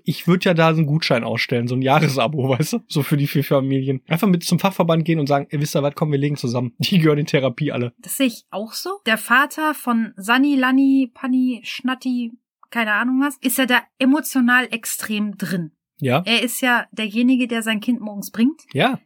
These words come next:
Speaker 2: Er ist ja morgens extrem traurig,
Speaker 1: Ja.
Speaker 2: dass sie alleine ist.
Speaker 1: Ja.
Speaker 2: Na, das
Speaker 1: Ja,
Speaker 2: Kind
Speaker 1: ich
Speaker 2: geht
Speaker 1: versteh
Speaker 2: rein,
Speaker 1: das.
Speaker 2: er so, "Oh nein, du bist wieder die Erste,
Speaker 1: Ich
Speaker 2: du
Speaker 1: versteh
Speaker 2: armes
Speaker 1: das.
Speaker 2: Kind."
Speaker 1: Ja.
Speaker 2: Und dann hört er das Kind mit einem künstlichen Baby interagieren.
Speaker 1: Ja, weil dieses Kind einfach nur spielt.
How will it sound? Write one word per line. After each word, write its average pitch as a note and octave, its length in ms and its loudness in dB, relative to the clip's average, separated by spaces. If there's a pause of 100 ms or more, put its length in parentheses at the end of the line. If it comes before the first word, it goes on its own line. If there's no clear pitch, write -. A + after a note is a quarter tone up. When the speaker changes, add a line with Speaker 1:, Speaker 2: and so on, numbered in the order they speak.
Speaker 2:
Er G3+ 160 -4
ist - 220 -2
ja C#4+ 160 4
morgens B3 400 2
extrem B3+ 600 -2
traurig, F3+ 640 -6
Speaker 1:
Ja. A#2 160 2
Speaker 2:
dass D#3 160 0
sie A#3 120 0
alleine G3 420 -2
ist. C#3 120 -6
Speaker 1:
Ja. D3 340 0
Speaker 2:
Na, G#3+ 340 -4
das - 140 -16
Speaker 1:
Ja, B3+ 100 -2
Speaker 2:
Kind A#3+ 120 2
Speaker 1:
ich - 80 -2
Speaker 2:
geht A3 60 -4
Speaker 1:
versteh F3 200 0
Speaker 2:
rein, B3 120 4
Speaker 1:
das. C4 120 0
Speaker 2:
er A#3 140 0
so, A3+ 160 -8
"Oh A#3 100 -6
nein, B3+ 320 4
du A#3+ 80 -8
bist A3 220 -12
wieder G3+ 160 -8
die G3 160 -16
Erste, C4 460 -2
Speaker 1:
Ich B3+ 80 -2
Speaker 2:
du - 20 -12
Speaker 1:
versteh D#3 220 0
Speaker 2:
armes A#3+ 240 2
Speaker 1:
das. - 100 -4
Speaker 2:
Kind." C4+ 400 2
Speaker 1:
Ja. C#3 120 -6
Speaker 2:
Und A3+ 100 -6
dann G#3+ 180 -2
hört C4 260 2
er B3+ 80 -2
das G#3 280 -6
Kind D#4 580 -2
mit C4 440 -2
einem C4 420 2 (100)
künstlichen B3 720 -2
Baby G3 500 -6
interagieren. G3 800 -4 (160)
Speaker 1:
Ja, F3+ 240 2
weil A#2 120 2
dieses A#2+ 300 -6
Kind D3+ 320 -2
einfach A2 360 -6
nur F#3 200 -6
spielt. - 400 -4